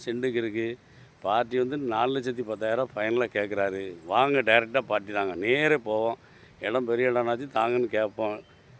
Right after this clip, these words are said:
பணத்தோட அவங்க உட்காந்து பேசி கம்மியா எடுத்து தரேன். இடம் தேவைன்னா, இடம் பிடிச்சிருந்தா குரல் நம்பர் கால் பண்ணுங்க. எண்பது அடி ரோட்டு மேல, இருநூத்தம்பது அடி ரோடு பேஸு, நாலரை ஏக்கரு.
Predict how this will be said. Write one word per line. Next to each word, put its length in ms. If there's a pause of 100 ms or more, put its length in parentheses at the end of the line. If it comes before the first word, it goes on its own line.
(160)
பணத்தோட 340
அவங்க 300
உட்காந்து 200
பேசி 280
கம்மியா 340
எடுத்து 260
தரேன். 200
இடம் 220
தேவைன்னா, 240
இடம் 200
பிடிச்சிருந்தா 420
குரல் 180
நம்பர் 240
கால் 220
பண்ணுங்க. 440 (100)
எண்பது 400
அடி 120
ரோட்டு 280
மேல, 300 (120)
இருநூத்தம்பது 600
அடி 160
ரோடு 240
பேஸு, 340 (560)
நாலரை 400
ஏக்கரு. 360